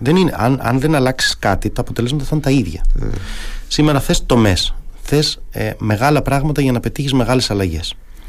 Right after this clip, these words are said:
Speaker 1: Θα τις κάνει. Θα
Speaker 2: Για,
Speaker 1: δούμε
Speaker 2: για
Speaker 1: σήμερα.
Speaker 2: πες κάνα δυο σκέψεις σου σε σχέση με, επειδή έχουμε και την
Speaker 1: Κοίταξε.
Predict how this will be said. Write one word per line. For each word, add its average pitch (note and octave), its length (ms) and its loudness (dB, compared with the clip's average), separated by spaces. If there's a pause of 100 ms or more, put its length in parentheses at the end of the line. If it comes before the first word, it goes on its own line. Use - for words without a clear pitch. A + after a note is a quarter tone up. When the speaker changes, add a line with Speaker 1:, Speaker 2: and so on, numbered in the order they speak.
(420)
Speaker 1:
Θα A#2 140 0
τις - 160 -4
κάνει. E3 340 2 (320)
Θα D3 80 2
Speaker 2:
Για, G3 100 4
Speaker 1:
δούμε G#3+ 100 4
Speaker 2:
για F#3 160 2
Speaker 1:
σήμερα. A#3+ 180 2
Speaker 2:
πες G#3+ 140 2
κάνα C#3+ 220 -2
δυο C#3+ 180 2
σκέψεις - 500 -2
σου - 160 0
σε E3 120 0
σχέση - 420 -2
με, - 80 0
επειδή E3 240 2
έχουμε E3+ 220 2
και - 60 0
την D#3+ 100 2
Speaker 1:
Κοίταξε. D#3 140 4